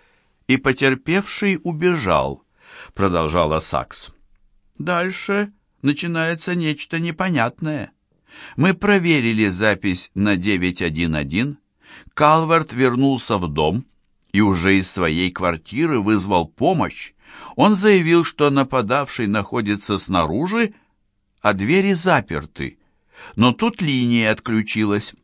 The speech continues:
Кудесник каким-то образом проник внутрь. Может, через окно?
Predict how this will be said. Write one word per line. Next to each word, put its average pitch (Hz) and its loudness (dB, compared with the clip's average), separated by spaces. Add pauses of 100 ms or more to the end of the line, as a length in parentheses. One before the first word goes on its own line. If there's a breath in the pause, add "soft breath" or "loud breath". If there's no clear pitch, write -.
(600)
Кудесник 117 2
каким-то 95 -2
образом 85 0
проник 87 -4
внутрь. 87 -4 (1200)
Может, 80 -2
через 76 -4
окно? 73 -4